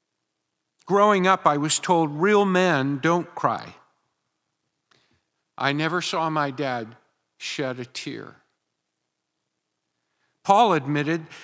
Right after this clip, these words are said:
"There are things that make me cry. There are things that break my heart."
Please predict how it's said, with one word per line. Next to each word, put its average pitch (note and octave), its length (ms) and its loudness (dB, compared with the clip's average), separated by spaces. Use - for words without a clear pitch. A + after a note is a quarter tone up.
"There F3 180 4
are F3 140 2
things B3 640 -2
that F#3 220 0
make F3+ 320 -2
me F3 160 -4
cry. E3+ 520 -4
There F3+ 220 6
are F#3 120 6
things E3 720 -4
that D3 260 -6
break C#3 260 -6
my C#3+ 160 -6
heart." D3 400 -10